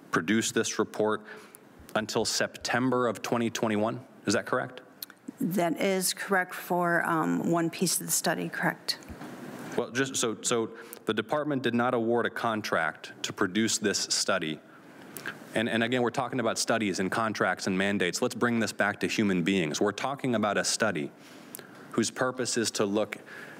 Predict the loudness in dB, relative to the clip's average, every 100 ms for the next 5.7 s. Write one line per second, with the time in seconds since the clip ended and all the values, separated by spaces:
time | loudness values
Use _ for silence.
0 | -2 -2 0 0 2 2 2 0 -2 -2
1 | 0 0 -2 0 2 2 2 2 2 4
2 | 2 2 0 2 4 2 4 2 4 4
3 | 2 2 0 0 -2 -4 -16 -20 -20 -18
4 | -14 -2 0 2 2 -2 -2 0 0 2
5 | 2 2 2 2 2 0 -2